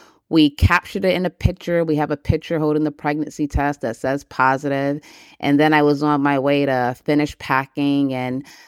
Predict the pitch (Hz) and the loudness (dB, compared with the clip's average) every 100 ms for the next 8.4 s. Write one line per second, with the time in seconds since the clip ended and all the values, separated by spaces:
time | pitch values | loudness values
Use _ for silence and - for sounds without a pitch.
0 | _ 139 139 139 143 135 127 131 143 - | _ -2 0 0 -2 -2 0 -2 -4 -4
1 | 120 113 - 135 123 123 127 - _ _ | -2 -4 -4 -4 -2 -2 -6 -10 _ _
2 | _ _ _ _ - 165 165 - - 180 | _ _ _ _ 0 4 4 2 2 2
3 | 185 - 143 139 156 - 165 151 143 135 | 2 -4 0 2 2 0 2 4 4 4
4 | 139 135 143 135 131 147 151 151 139 135 | 0 0 0 2 2 0 0 -2 -2 -4
5 | 131 139 143 151 156 120 120 - 139 143 | -4 -6 -2 0 0 -4 -6 -4 -2 -2
6 | 160 160 127 117 - 135 135 143 135 131 | -2 -2 -4 -4 -2 -2 -2 0 0 -2
7 | 131 135 143 139 - 143 127 123 127 139 | -2 0 0 0 -2 -2 -2 -2 -2 -2
8 | 123 101 65 | -6 -10 -10